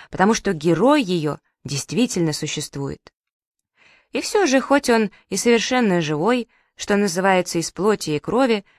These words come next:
как любой смертный, однако у него есть одна особенность, которая делает его совершенно необыкновенным.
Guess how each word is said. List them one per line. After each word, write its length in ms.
как 200
любой 300
смертный, 640
однако 380
у 40
него 200
есть 420
одна 360
особенность, 800
которая 420
делает 380
его 280
совершенно 680
необыкновенным. 1000